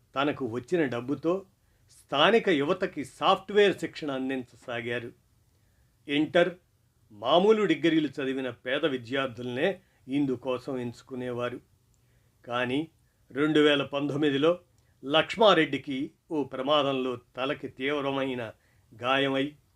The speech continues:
కోమాలోకి వెళ్ళిపోయారు. ఆ నేపథ్యంలో రెంటచింతలకి వచ్చిన ఆయన పిల్లలు సుధా, మధుసూదన్, ఉదయులు తమ తండ్రి సేవల్ని కొనసాగించాలి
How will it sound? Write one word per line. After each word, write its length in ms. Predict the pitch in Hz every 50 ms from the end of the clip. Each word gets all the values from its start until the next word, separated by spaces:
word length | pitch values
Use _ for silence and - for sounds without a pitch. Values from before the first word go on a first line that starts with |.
| _ _ _ _ _ _ _ -
కోమాలోకి 640 | 127 131 131 135 135 131 131 127 127 123 120 127
వెళ్ళిపోయారు. 680 | 120 113 117 117 123 120 - 135 127 127 123 120 120 143 _ _ _ _ _ _ _ _ _ _ _ _ _ _ - -
ఆ 160 | 127 135 143
నేపథ్యంలో 880 | 143 156 175 175 185 185 170 139 160 151 139 143 175 185 147 117 - _ _ _ _ _ _ _ _ _
రెంటచింతలకి 880 | 107 110 123 131 143 139 185 175 - 180 170 160 175 156 139 - - 131
వచ్చిన 460 | 117 123 123 - - 151 170 175 180 - _ _ -
ఆయన 260 | 113 107 113 123 - 110
పిల్లలు 460 | - - 117 117 139 156 147 156 170 _ _ _ _ _ _ _ _ _ -
సుధా, 400 | 135 127 120 113 147 151 165 180 _ _ _ _ _ _ _ _
మధుసూదన్, 880 | 104 110 131 139 151 151 139 143 131 - 147 143 147 135 143 143 151 151 - _ _ _ _ _ _ -
ఉదయులు 680 | 120 139 156 165 165 160 156 151 147 147 156 180 185 _ _ _ _ _ _ _ _ -
తమ 200 | 156 156 156 143
తండ్రి 480 | 135 - 143 131 160 180 233 214 165
సేవల్ని 500 | - - 139 143 160 160 156 147 139 135
కొనసాగించాలి 1080 | 131 - 127 127 127 - - 147 131 120 120 117 - - 135 123 123 131 302 311 131